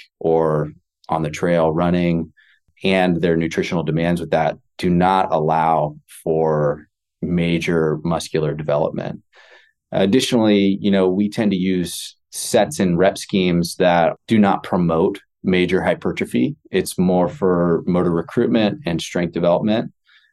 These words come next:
while maintaining a lean physique. So the, the ultimate goal, and you can, you know, modify rep schemes and sets and all these different things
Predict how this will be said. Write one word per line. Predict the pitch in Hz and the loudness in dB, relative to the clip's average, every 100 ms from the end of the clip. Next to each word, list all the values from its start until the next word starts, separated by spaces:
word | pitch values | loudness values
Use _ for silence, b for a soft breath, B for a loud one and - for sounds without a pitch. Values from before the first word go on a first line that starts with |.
| _ | _
while | 92 90 | 2 4
maintaining | 90 87 85 98 92 90 87 | 2 2 0 0 0 2 0
a | 80 | 0
lean | 85 80 | 0 -2
physique. | - 78 82 82 76 | -4 -6 -2 -2 -4
So | - 82 | -4 0
the, | 85 82 | 0 0
the | 92 | 2
ultimate | 87 - 85 | 0 0 -4
goal, | 80 92 87 | 0 2 4
and | |
you | 92 | 0
can, | 90 87 82 78 | 0 -2 -2 -2
you | 87 | -2
know, | 82 | 0
modify | 82 82 85 87 87 82 80 78 | 0 0 0 0 0 2 0 0
rep | 82 | -2
schemes | - - 82 80 78 | -2 -6 -4 -2 -2
and | 80 78 | -4 -4
sets | 76 76 76 - | -2 -4 -4 -4
and | 78 | -2
all | 78 | -2
these | 80 | -2
different | - 80 82 | -4 -6 -6
things | 78 87 85 82 - | -2 -2 0 -4 -10